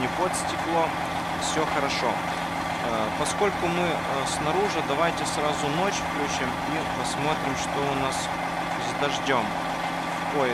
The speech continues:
с, э, с фарами. Фары светят ярко. Освещение, иллюминация хороша. Дальние. Все окей. Дворники можно уже останавливать.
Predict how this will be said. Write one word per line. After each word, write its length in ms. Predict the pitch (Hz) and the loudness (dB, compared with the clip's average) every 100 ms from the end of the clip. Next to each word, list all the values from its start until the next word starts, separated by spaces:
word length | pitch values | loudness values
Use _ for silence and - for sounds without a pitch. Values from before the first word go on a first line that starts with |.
| 113 | 0
с, 280 | - - - | 0 0 0
э, 380 | 120 117 113 107 | 0 0 0 0
с 120 | - - | 0 2
фарами. 380 | 156 139 120 110 - - - - - - - - - - - - - - - - - - - 170 | 4 4 2 0 -2 -2 -2 -2 -2 -2 -2 -2 -2 -2 -2 -2 -2 -4 -4 -4 -2 -2 -2 2
Фары 240 | 165 151 | 2 2
светят 480 | - 147 160 - 151 - - | 0 0 -2 -2 -2 -2 -2
ярко. 400 | 175 196 196 202 185 - - - - - - - - | 2 2 2 0 0 -2 -2 -2 -2 -4 -2 -2 -2
Освещение, 760 | - 151 147 - 170 165 147 139 | -2 -2 0 0 0 0 2 0
иллюминация 680 | 143 143 147 151 - 127 117 123 | 0 0 0 0 0 -2 -2 0
хороша. 480 | 135 139 - 135 117 113 - - - - - - - - - - - - - | 0 0 0 0 0 0 -2 -2 -2 -4 -4 -4 -2 -2 -2 -2 -2 -2 0
Дальние. 420 | 147 165 175 175 175 160 - - - - - - - - - - - - - - - - - - - - - - | 2 4 2 0 0 -2 -2 -2 -4 -4 -2 -2 -2 -2 -2 -2 -2 -2 -2 -2 -2 -2 -2 -2 -2 -2 -2 -2
Все 300 | - - 160 | -2 0 2
окей. 400 | 151 143 - 123 117 - | 2 0 -2 -2 -2 -2
Дворники 420 | 160 156 143 - | 0 0 0 -2
можно 420 | 139 143 - 135 | 0 0 0 0
уже 180 | 131 131 | 0 0
останавливать. 840 | 135 - 156 190 202 202 196 165 | -2 -2 0 0 0 0 0 0